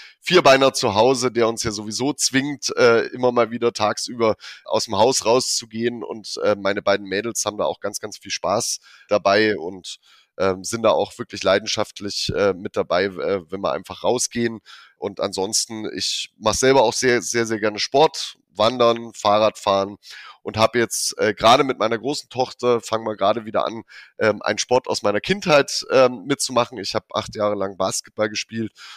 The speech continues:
und, äh, meine Tochter scheint da auch einen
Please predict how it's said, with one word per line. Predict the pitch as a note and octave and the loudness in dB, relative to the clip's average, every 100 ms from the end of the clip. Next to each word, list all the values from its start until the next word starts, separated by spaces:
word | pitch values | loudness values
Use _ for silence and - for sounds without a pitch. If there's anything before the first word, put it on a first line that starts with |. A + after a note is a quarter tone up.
| - _ | -20 _
und, | G#2 G#2+ G2+ - | -6 -6 -8 0
äh, | G2+ | 2
meine | G2+ F#2+ G#2 G#2 | 2 0 -2 -2
Tochter | A2 G2+ G2+ | -6 -6 -4
scheint | G2+ G2 F#2 F2+ | -2 -2 -2 -2
da | |
auch | C#2 E2+ | -2 -4
einen | - F2 F2 | -8 -12 -14